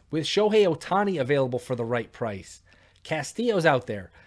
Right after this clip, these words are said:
You can't sell the Yankee fan here on Benintendi, who's a nice upgrade,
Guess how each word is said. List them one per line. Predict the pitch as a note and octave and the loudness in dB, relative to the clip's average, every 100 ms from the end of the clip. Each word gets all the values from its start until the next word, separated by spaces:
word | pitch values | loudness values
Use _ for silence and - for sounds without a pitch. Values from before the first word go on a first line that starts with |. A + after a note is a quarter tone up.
| _ _ _ - | _ _ _ -8
You | C3 | -6
can't | - G3+ A3+ | -2 -2 0
sell | - G3+ | 0 0
the | F3+ | 0
Yankee | D#3+ E3+ E3+ | 0 -4 -6
fan | D3+ E3 D3 | -2 -2 0
here | D3+ | 0
on | C#3 A#2+ | -2 2
Benintendi, | D3 F3 - E3 E3+ | 2 2 0 0 0
who's | C#3+ C3 | 0 0
a | |
nice | C3+ C3 | 0 2
upgrade, | D#3 D3+ D#3+ D3+ C#3 | 0 2 0 0 -4